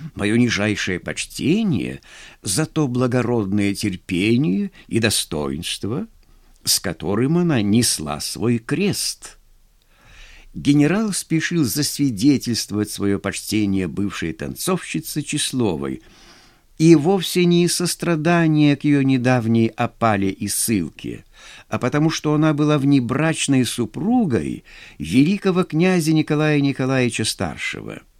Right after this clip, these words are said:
«Несчастная женщина», вздыхала Левашова, «разлука с детьми, с горячо любимым человеком,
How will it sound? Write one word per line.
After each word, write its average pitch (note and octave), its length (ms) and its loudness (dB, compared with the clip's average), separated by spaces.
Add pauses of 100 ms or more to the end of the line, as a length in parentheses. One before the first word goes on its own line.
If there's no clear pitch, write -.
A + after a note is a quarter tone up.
(1000)
«Несчастная G3 920 0
женщина», G2+ 920 -4 (460)
вздыхала G2+ 480 -2
Левашова, D#2 720 -6 (320)
«разлука F3+ 540 0
с E3 60 2
детьми, C3 760 -4 (340)
с - 140 -8
горячо D3 380 0
любимым E3 460 2
человеком, B2 960 0